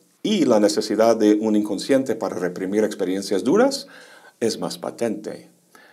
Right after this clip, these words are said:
Eso al menos es lo que leí, pero Zizek diría que el inconsciente del protestante está exteriorizado también, no en la dinámica de los sacramentos,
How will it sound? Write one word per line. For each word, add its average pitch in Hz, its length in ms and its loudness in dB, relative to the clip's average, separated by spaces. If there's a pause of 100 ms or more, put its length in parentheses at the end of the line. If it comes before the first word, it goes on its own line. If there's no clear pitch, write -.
(380)
Eso 262 420 4
al 156 120 8
menos 123 240 6
es 113 100 4
lo - 140 4
que 98 100 0
leí, 98 420 2 (420)
pero 127 340 8
Zizek 170 440 4
diría 110 360 6
que 110 260 4
el 107 180 2
inconsciente 123 680 0
del 107 200 2
protestante 101 1080 -2
está 120 500 -2
exteriorizado 90 840 -4
también, 90 560 -4 (580)
no 175 400 8
en 156 80 8
la 131 120 8
dinámica 110 520 4
de 92 200 -2
los 90 340 -2
sacramentos, 104 840 -2